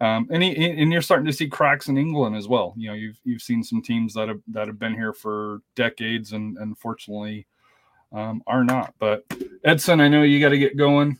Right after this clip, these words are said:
Uh, do wanna appreciate your time. Uh, like I said, it was a lot of fun catching up with you. Um, as you mentioned here, hope both teams and traveling, uh, fans, uh, you know, have fun. I know the Stampede's always open. Um, has a great tailgate. You know, you'll, you'll, uh, catch some grief.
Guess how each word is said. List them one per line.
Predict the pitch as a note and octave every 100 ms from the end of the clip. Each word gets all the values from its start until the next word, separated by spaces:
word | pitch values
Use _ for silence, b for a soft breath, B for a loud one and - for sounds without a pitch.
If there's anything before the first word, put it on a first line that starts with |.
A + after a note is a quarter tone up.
| -
Uh, | A#2 A#2+ B2
do | C#3
wanna | C3+ C3
appreciate | B2+ C#3 - C3+ C3
your | B2+
time. | C3+ B2+ B2+ B2 - G#2+
Uh, | A2
like | A2
I | -
said, | A2+
it |
was | A#2
a | A2+
lot | A#2+
of | A#2
fun | - A#2+ A#2
catching | A#2+ A2+ A#2+
up | A#2 -
with | A2+
you. | A#2+ A#2+ A#2 _ _ _ -
Um, | G2 G2 G2+ -
as | A#2 A2
you |
mentioned | A#2 A#2 - A#2
here, | A#2 A2+
hope | A#2 -
both | A2+ A2
teams | - A#2 A2+ G#2 -
and | G#2+ G#2+
traveling, | - A2+ A2+ A2+ A2 A2
uh, | G#2 A2 G#2+
fans, | - A#2 A#2+ A2+ - -
uh, | A2 G#2+ G#2 _ _ _ -
you | A2+
know, |
have | G#2+ A#2 -
fun. | B2 A#2
I | A2+
know | A2
the | A2
Stampede's | - A2+ A2+ - A#2 -
always | G#2 A2 G#2+
open. | A2 A2 A2+ A2 - b b b b
Um, | G2 G2
has | F#2+ A#2 A#2
a |
great | A#2 A2+ G2+
tailgate. | A#2 A2 A2 A2 A2
You | A2
know, | G2 G2 F#2+
you'll, | A2+ A2 G#2+
you'll, | A#2+ A2+ A2 G#2+
uh, | G#2+ G#2
catch | - C3+ B2+
some | C3
grief. | B2+ C3+ C#3+ -